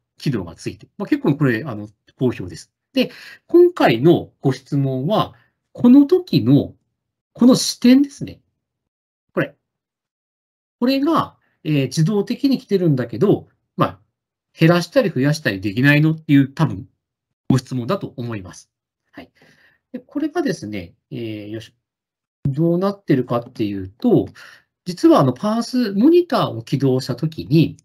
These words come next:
えー、システムカメラっていうのは自動的にね、あの、割り振られてるんですよ。こんな感じで。はい。これですね。で、えー、このシステムカメラってどういう基準で入ってるかっていうと、まず居室、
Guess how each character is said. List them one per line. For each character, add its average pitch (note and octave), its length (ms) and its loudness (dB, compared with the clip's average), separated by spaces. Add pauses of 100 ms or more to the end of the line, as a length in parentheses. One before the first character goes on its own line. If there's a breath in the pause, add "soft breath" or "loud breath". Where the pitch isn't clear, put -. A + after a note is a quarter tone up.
(340)
え A2+ 60 -12
ー、 G2+ 480 -12 (380)
シ - 240 0
ス - 140 -6
テ D4+ 140 2
ム C#4+ 200 6
カ F4+ 120 -4
メ E4 160 2
ラ A3 100 2
っ - 180 -10
て C#3 100 -4
い C3 60 0
う B2+ 40 -2
の A2+ 120 -4
は C#3+ 140 0
自 C#3+ 160 -2
動 E3+ 220 4
的 D#3+ 260 -4
に D3+ 120 2
ね、 C#3+ 240 -2
あ B2 100 -8
の、 A#2+ 100 -6
割 C#3 180 4
り C3+ 40 2
振 D#3+ 80 -2
ら E3 100 2
れ A#2 80 -4
て - 100 -16
る F2 80 -18
ん E2+ 40 -20
で - 60 -20
す - 120 -20
よ。 - 60 -20 (300)
こ A#2+ 60 -2
ん - 20 -2
な G#2+ 100 -6
感 F#2 140 -14
じ - 100 -20
で。 - 60 -20 (440)
は - 80 -20
い。 G2+ 80 -20 (680)
こ - 60 2
れ - 60 -4
で - 40 -12
す - 100 -18
ね。 - 140 -10 (1600)
で、 G#3 240 -4 (240 soft breath)
え C#3 100 2
ー、 - 60 -2
こ C#4+ 140 4
の E4 100 8
シ C#4 160 0
ス - 60 -8
テ - 80 4
ム C#4+ 100 8
カ E4+ 120 0
メ F#4 100 4
ラ E4 100 4
っ - 140 -14
て B2+ 380 2
ど A#3+ 200 4
う C#4 60 4
い C#4 60 6
う C#4 40 2
基 B3 160 -2
準 B3 180 2
で B3 80 4
入 C#4+ 100 2
っ D4 40 -16
て - 80 0
る F#3+ 60 0
か B2 100 0
っ A#2 60 -6
て - 100 -8
い F#2 60 -4
う F#2 80 -8
と、 - 340 2
ま F3+ 100 2
ず D3 100 -6
居 - 200 0
室、 E3+ 460 -6